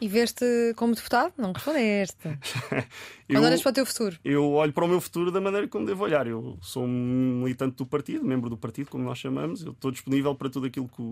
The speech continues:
Speaker 1: último
Speaker 2: partido
Speaker 1: assessor da I E L tornou-se deputado.
Speaker 2: O último
Speaker 1: <laughs> Bernardo
Speaker 2: assessor
Speaker 1: Blanco.
Speaker 2: Aliás, nesse grupo, três dos assessores tornaram-se deputados. Eh, mas
Speaker 1: Portanto,
Speaker 2: sim, é
Speaker 1: parece-me um caminho natural.
Speaker 2: É,
Speaker 1: Ou não?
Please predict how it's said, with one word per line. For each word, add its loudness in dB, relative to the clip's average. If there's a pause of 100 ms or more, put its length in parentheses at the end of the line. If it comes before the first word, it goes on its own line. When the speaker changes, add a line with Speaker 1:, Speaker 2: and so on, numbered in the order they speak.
Speaker 1:
último -4
Speaker 2:
partido 0
Speaker 1:
assessor 2
da 0
I 2
E 4
L 4
tornou-se -2
deputado. 0 (640)
Speaker 2:
O 4
último 2
Speaker 1:
<laughs> 4
Bernardo 2
Speaker 2:
assessor 4
Speaker 1:
Blanco. 0
Speaker 2:
Aliás, 2
nesse 0
grupo, -2 (140)
três 2
dos -8
assessores -2
tornaram-se -2
deputados. -6
Eh, 2
mas 4
Speaker 1:
Portanto, 2
Speaker 2:
sim, 2
é -2
Speaker 1:
parece-me 2
um -2
caminho 0
natural. -2 (360)
Speaker 2:
É, -6
Speaker 1:
Ou -2
não? -4